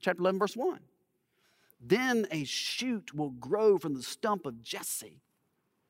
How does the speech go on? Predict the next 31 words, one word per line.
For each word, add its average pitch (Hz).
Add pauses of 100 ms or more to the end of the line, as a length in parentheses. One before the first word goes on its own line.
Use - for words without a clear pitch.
(400)
Right? 208
"I'm 247
gonna 220 (200)
cut 320
it 330
all 320
down. 320 (1400)
I'm 240
gonna 320
burn 330
it. - (840)
I'm 240
gonna 320
take 311
care 311
of 269
it. 262
I'm 320
gonna 285
judge 156
it." - (1600)
But 117
then 131
out 143
of 170
that 170
stump, - (1800)
a -
promise -
of 98
life 110